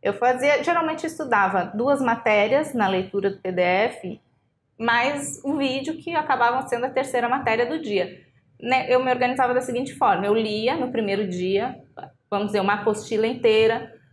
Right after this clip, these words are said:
no se-, vinte e quatro, e no, nesse mesmo primeiro dia eu sublinhava com lápis.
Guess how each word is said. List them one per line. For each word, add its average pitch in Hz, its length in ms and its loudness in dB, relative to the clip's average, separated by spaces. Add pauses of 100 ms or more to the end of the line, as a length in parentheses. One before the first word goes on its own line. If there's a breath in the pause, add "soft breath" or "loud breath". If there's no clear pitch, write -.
(200 loud breath)
no 262 220 -2
se-, 269 260 -6
vinte 269 220 -2
e - 20 -8
quatro, 247 420 0
e 294 320 0
no, 254 240 -4
nesse 269 240 0
mesmo 269 280 0
primeiro 254 300 -2
dia 269 200 4
eu 269 140 4
sublinhava 247 520 -2
com 320 200 -4
lápis. - 560 -2